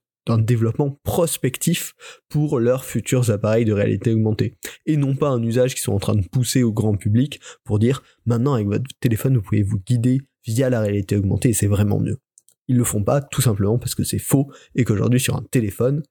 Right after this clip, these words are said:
c'est bien plus pratique d'être guidé en suivant un plan, en, en, en utilisant sa géolocalisation, et cetera, qu'en pointant sa caméra sur la rue vers laquelle on veut naviguer, pour de multiples raisons.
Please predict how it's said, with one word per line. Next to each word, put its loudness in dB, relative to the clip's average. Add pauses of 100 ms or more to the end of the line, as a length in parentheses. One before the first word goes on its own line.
(100)
c'est -2
bien 2
plus 0
pratique 0
d'être -2
guidé 2 (460)
en 0
suivant 0
un 0
plan, 0 (380)
en, 2 (120)
en, 2 (140)
en 0
utilisant 2
sa 0
géolocalisation, 0
et -2
cetera, 0 (260)
qu'en 0
pointant -2
sa -2
caméra 0
sur 0
la 2
rue 2
vers 0
laquelle 0
on 2
veut 2
naviguer, 0 (800)
pour 2
de 4
multiples 2
raisons. -4